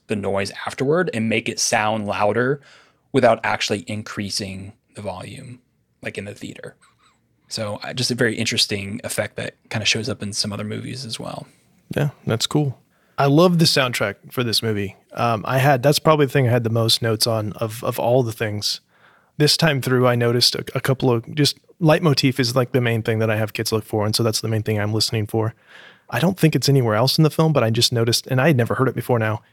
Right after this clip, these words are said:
Speaker 2: that there's a small bit of Anakin's theme from Phantom Menace when he and Padme first meet, when she calls him, she calls him Annie and, and, like, you know, "You're still the little boy I knew in Tatooine," and all that stuff.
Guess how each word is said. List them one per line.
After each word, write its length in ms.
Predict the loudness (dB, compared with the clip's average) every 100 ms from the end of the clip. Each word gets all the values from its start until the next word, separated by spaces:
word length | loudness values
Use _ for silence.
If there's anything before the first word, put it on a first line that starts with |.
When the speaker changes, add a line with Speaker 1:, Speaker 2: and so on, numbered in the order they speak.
| _ -4
Speaker 2:
that 120 | 4
there's 160 | 6 6
a 40 |
small 280 | 4 4 4
bit 160 | 4
of 100 | 2
Anakin's 500 | 0 0 0 2 0
theme 280 | 2 2 4
from 180 | 2 0
Phantom 260 | 2 2 4
Menace 380 | 2 2 -2 -6 _ _ _ _ _ -2
when 100 | 4
he 140 | 4
and 100 | 4
Padme 340 | 2 2 2 0
first 260 | 2 2 2
meet, 320 | 0 -2 -4 _ _
when 140 | 0
she 160 | 2 2
calls 260 | 2 2 4
him, 220 | 0 -4 -12 -18 -10
she 160 | -2 0
calls 240 | 2 2
him 100 | 2
Annie 380 | -2 -2 0 0
and, 240 | -2 -4 -6
and, 240 | -4 -4 -8 -14 -4
like, 160 | -4 -4 _
you 100 | -14 -10 -6
know, 160 | -6 -6
"You're 140 | -2 2
still 200 | 4 6
the 100 | 6
little 160 | 6
boy 220 | 4 4
I 40 | 4
knew 160 | 4
in 80 | 2
Tatooine," 460 | 2 0 2 2 2
and 100 | 2
all 120 | 2
that 180 | 2 2
stuff. 260 | 2 0